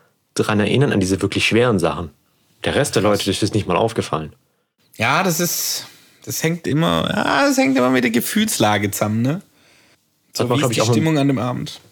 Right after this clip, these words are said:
Speaker 1: Hat man auch, glaub ich, mal mit einem, mit einem T-Shirt gemacht. Also da ist auch jemand mit einem T-Shirt reingekommen und da hat man die Leute später gefragt, was hatte der für ein T-Shirt an? Äh, keine Ahnung. Wussten die nicht mehr, weil sie es halt gar nicht drauf geachtet haben.
Speaker 2: Mhm.
Speaker 1: Aber dann ging's halt mehr um diese Selbstwahrnehmung,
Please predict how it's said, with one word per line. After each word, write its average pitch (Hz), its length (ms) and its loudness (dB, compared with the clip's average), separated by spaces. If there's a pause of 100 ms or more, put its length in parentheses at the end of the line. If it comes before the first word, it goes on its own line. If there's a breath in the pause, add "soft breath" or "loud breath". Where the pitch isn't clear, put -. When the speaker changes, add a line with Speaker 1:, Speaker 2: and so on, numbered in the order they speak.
Speaker 1:
Hat 113 140 0
man 117 80 2
auch, 110 60 -6
glaub 120 160 2
ich, 110 100 0
mal 117 100 2
mit 107 140 2
einem, 95 400 0
mit 98 120 -2
einem 95 140 -2
T-Shirt - 360 -2
gemacht. 92 240 0
Also 92 160 2
da 95 40 2
ist 98 120 -2
auch 120 60 2
jemand 107 240 2
mit 104 100 2
einem 101 100 0
T-Shirt 156 340 -2
reingekommen 123 560 0
und 127 60 0
da 104 60 0
hat 110 80 -2
man 113 80 2
die 107 80 2
Leute 120 180 4
später 110 220 0
gefragt, 113 260 -2
was 113 140 -4
hatte 117 100 2
der 104 140 2
für 113 100 -2
ein 104 40 0
T-Shirt - 360 -4
an? - 80 -10 (680)
Äh, - 100 -6 (200)
keine 85 240 -4
Ahnung. 120 280 0 (380)
Wussten 131 240 0
die 92 100 2
nicht 87 180 -2
mehr, 87 120 0
weil 87 100 2
sie 92 80 0
es - 80 -4
halt - 240 -6
gar 107 120 2
nicht 107 120 0
drauf 104 140 -2
geachtet 110 320 0
haben. 82 240 -4 (420 loud breath)
Speaker 2:
Mhm. 131 360 0
Speaker 1:
Aber 160 100 -2
dann 113 100 4
ging's 131 140 4
halt 120 100 2
mehr 107 120 4
um 98 80 2
diese 90 180 2
Selbstwahrnehmung, 82 760 0